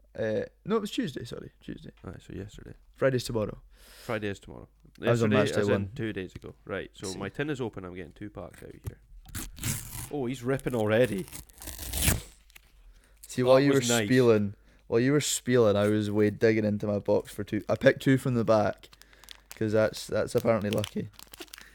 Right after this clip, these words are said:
Speaker 2: Oh, I can't,
Speaker 1: Get a
Speaker 2: I,
Speaker 1: da-,
Speaker 2: I have not
Speaker 1: get a da-,
Speaker 2: tried my ripping technique again yet.
Speaker 1: I'm
Speaker 2: That
Speaker 1: getting a
Speaker 2: was
Speaker 1: dab hand
Speaker 2: terrible.
Speaker 1: at this.
Speaker 2: Oh my goodness.
Speaker 1: You're not in the squad. You're not in the squad.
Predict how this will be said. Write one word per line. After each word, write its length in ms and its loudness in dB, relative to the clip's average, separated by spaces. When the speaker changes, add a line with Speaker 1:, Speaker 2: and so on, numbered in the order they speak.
Speaker 2:
Oh, 80 -14
I 60 -12
can't, 340 -8
Speaker 1:
Get 100 -4
a 40 2
Speaker 2:
I, 60 0
Speaker 1:
da-, 240 -2
Speaker 2:
I 100 2
have 140 0
not 280 2
Speaker 1:
get 120 -6
a 80 -4
da-, 220 -8
Speaker 2:
tried 320 -4
my 100 -4
ripping 460 -6
technique 440 -10
again 360 -12
yet. 180 -14
Speaker 1:
I'm 120 -6
Speaker 2:
That 0 -
Speaker 1:
getting 160 -6
a 20 -4
Speaker 2:
was 100 -8
Speaker 1:
dab 120 -2
hand 140 -2
Speaker 2:
terrible. 200 -6
Speaker 1:
at 120 -12
this. 420 -18
Speaker 2:
Oh 140 -16
my 260 -20
goodness. 320 -20
Speaker 1:
You're 80 -2
not 140 0
in 80 -4
the 100 -4
squad. 640 2
You're 240 0
not 140 0
in 100 -4
the 80 -4
squad. 800 -2